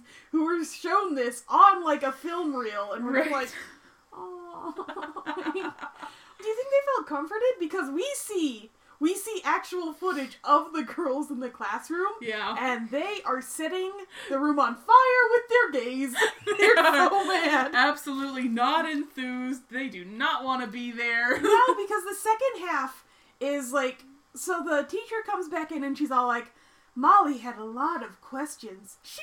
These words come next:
Speaker 1: was super confused." All, <laughs> not the way I say it, but, you know, she was confused and she had a lot of questions.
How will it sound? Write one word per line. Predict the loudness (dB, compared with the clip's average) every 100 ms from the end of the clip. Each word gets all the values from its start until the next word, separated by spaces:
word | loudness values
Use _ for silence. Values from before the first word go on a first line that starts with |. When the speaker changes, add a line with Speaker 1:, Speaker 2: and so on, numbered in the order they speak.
| -4
Speaker 1:
was | -2 -2
super | -6 -4 -4 -4 -8
confused." | -6 -12 -12 -8 -6 -6 -6
All, | -6 -6
<laughs> | -6
not | -4 -2 -4 -4
the | -10
way | -10
I | -12
say | -14 -14 -14
it, | -10
but, | -4
you | -4
know, | -4 -10 -18 -18
she | -8 -4 -4
was | -4
confused | -6 -4 -6 -8 -14
and | -16 -16
she | -6 -6
had | -4
a | -8
lot | -2 0 0
of | -4 -8
questions. | -10 -8 -8 -12 -16 -18 -20